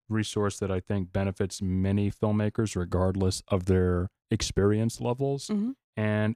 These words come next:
Speaker 1: it's called Film Local. So it's a great way to establish your network and
Speaker 2: Mm-hmm.
Speaker 1: your community.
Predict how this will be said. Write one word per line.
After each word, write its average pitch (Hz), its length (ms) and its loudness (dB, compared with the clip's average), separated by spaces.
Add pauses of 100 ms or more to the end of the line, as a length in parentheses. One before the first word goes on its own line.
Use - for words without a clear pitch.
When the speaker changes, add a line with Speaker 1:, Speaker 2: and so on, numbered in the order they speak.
Speaker 1:
it's - 260 -4
called 135 540 0 (300)
Film 123 360 0 (100)
Local. - 520 0 (300)
So 107 280 -2
it's 107 360 -4 (180)
a 117 80 -2
great 110 560 -4
way 104 420 -2 (100)
to 98 560 2
establish 98 760 0
your 95 400 2
network 131 560 -4 (240)
and 104 80 2
Speaker 2:
Mm-hmm. 101 80 2
Speaker 1:
your 101 100 4
community. 113 640 2